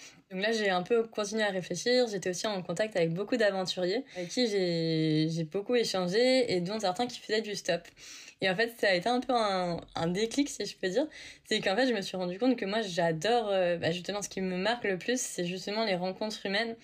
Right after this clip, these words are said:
Et en fait, euh, bah, le stop, c'est, enfin, vraiment, c'est, c'est pépite pour ça. C'est-à-dire que tu fais quotidiennement des rencontres,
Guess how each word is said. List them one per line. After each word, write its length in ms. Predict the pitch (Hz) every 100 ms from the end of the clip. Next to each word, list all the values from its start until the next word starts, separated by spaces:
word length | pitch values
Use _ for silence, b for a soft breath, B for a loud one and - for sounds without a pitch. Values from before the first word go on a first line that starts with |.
| B B B -
Et 100 | 185
en 60 |
fait, 260 | 170 220 -
euh, 240 | 190 180
bah, 140 | 165 151
le 100 | 156
stop, 220 | - 240
c'est, 120 | 240
enfin, 380 | 190 - - 175
vraiment, 220 | 170 185 214
c'est, 1200 | - 175 160 160 160 156 156 147 151 151 139 185
c'est 260 | - -
pépite 460 | 165 196 196 240 -
pour 100 | -
ça. 160 | - 226
C'est-à-dire 340 | - 170 208
que 60 | -
tu 160 | -
fais 200 | 160 175 - _
quotidiennement 600 | 240 240 233 202 208 220
des 120 | 202
rencontres, 480 | 190 185 233 240